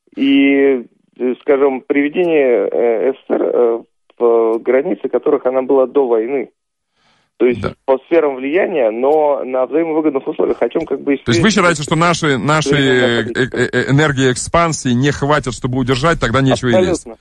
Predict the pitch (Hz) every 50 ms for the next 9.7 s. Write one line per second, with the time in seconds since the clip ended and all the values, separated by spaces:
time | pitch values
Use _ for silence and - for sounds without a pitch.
0 | _ - 123 135 147 - 165 170 185 175 - 180 170 - 165 139 139 156 165 170
1 | - - 123 127 151 143 - - 110 95 - - 80 - - - - - - -
2 | 131 165 165 180 226 226 214 202 160 - - 151 117 110 87 80 - - 98 95
3 | 135 127 - 196 190 165 165 156 135 143 151 143 135 139 139 127 - - - 120
4 | 104 90 82 - - - 55 - - - - - - - - - - - 120 160
5 | 180 185 165 151 143 147 160 - - - 170 160 156 - - 165 139 104 87 -
6 | - - - - 104 113 117 120 117 131 120 113 110 123 120 110 98 90 87 82
7 | 78 76 73 - _ - - - - - - 87 85 80 82 85 82 82 82 85
8 | 87 95 110 117 139 143 123 104 104 107 98 92 90 87 95 113 123 117 98 104
9 | 95 95 92 127 143 165 185 165 - - 78 62 - -